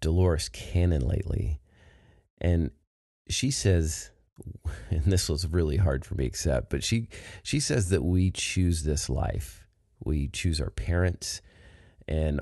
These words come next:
our life situation before ever being born and manifesting on earth. And I know this is gonna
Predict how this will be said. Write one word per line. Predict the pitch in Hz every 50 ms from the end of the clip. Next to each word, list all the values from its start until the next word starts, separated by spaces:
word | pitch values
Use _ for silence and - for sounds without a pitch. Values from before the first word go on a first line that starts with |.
| -
our | 76 78 73 71 69 60 60 - - -
life | 78 78 82 85 87
situation | - - 95 76 - - 80 78 76 73 - - 78 73 76 69 - - _ _ -
before | 90 85 - - 87 - -
ever | - 98 98 104 101
being | 90 82 95 87 80 76 73
born | 78 78 82 82 80 80 78 76 78 - -
and | - 73 82 80
manifesting | 78 80 82 90 80 - - 76 - - - 78 78
on | 67 60 65 - -
earth. | - 78 71 - 50 - - - - - _ _ _ _ - - - _ _ _ _ _ _ _ _ - - - _ _ _ _ _ _ - - -
And | 90 90 87 85 85 82 80 80 78 69 69 - - - _ _ _ _ _ _ _ -
I | 87
know | 90 101 104 104
this | 92 98 90 - 87
is | 85 78 82
gonna | 95 90 85 82